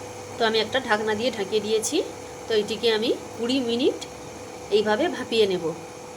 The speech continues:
তো বন্ধুরা, এখানে আমার সমস্ত পিঠেই ভাপানো হয়ে গেছে। তো এগুলো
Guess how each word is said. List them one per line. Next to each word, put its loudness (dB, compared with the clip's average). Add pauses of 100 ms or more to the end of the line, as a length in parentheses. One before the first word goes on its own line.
(400)
তো 0
বন্ধুরা, 2 (120)
এখানে 0 (100)
আমার -2 (140)
সমস্ত -4 (960)
পিঠেই 0 (160)
ভাপানো -2
হয়ে -2
গেছে। -4 (840)
তো -2
এগুলো 4